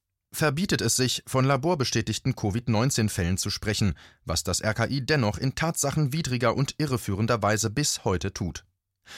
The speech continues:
Zum anderen ist zu berücksichtigen, dass für die P-C-R-Methode Daten über das Ausmaß an falsch positiven Ergebnissen existieren. Diese rangieren laut einem Ringversuch deutscher Labore in Größenordnungen von eins Komma vier bis mindestens zwei Komma zwei Prozent,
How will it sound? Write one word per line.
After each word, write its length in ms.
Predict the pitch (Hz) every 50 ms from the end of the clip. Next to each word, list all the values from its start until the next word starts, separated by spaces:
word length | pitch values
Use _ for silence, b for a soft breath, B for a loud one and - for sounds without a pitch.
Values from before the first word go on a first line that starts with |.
| B B B
Zum 240 | - - 123 110 -
anderen 400 | - 156 185 165 127 123 117 -
ist 200 | - - - -
zu 100 | 117 104
berücksichtigen, 640 | 117 127 156 - - 147 139 - 143 127 139 131 131 B B B B B
dass 200 | - 87 87 -
für 120 | - - 92
die 120 | 98 95
P-C-R-Methode 920 | - - 113 - - 131 107 143 170 160 135 127 - 135 135 135 147 147 -
Daten 460 | - - 139 165 180 - 135 113 104
über 200 | - 90 98 107
das 260 | 113 120 - - -
Ausmaß 480 | - 147 165 - - 123 101 104 - -
an 140 | - 117
falsch 320 | 113 - - 143 147 - -
positiven 540 | - - 156 151 117 101 - 104 92 110 -
Ergebnissen 560 | - 123 117 147 147 - 131 110 - - 110
existieren. 680 | 82 95 - - 113 - - - 110 95 80 71 - - _ _ _ _ _ _ -
Diese 280 | 110 156 151 156 147 123
rangieren 480 | 135 131 120 123 170 180 160 135 117
laut 240 | 104 107 113 - -
einem 220 | - - 104 104
Ringversuch 580 | 104 131 156 156 - 131 117 104 127 151 - -
deutscher 340 | - - - 113 - 104 95
Labore 400 | 98 104 101 120 131 127 123 131
in 160 | - 127 123
Größenordnungen 840 | - 113 147 175 - - 135 - 117 123 - 139 131 135 139 135 127 - _ _ _ _ _
von 300 | - - 143 131 131 -
eins 220 | 139 175 202 -
Komma 200 | - 165 135 120
vier 300 | 117 - - 131 151 175
bis 240 | 160 156 160 - -
mindestens 480 | 139 147 151 139 131 - - 156 - -
zwei 300 | - - - 127 123 -
Komma 240 | - 98 90 95
zwei 240 | 92 - - 90 90
Prozent, 520 | 92 - 123 - - - 127 120 110 -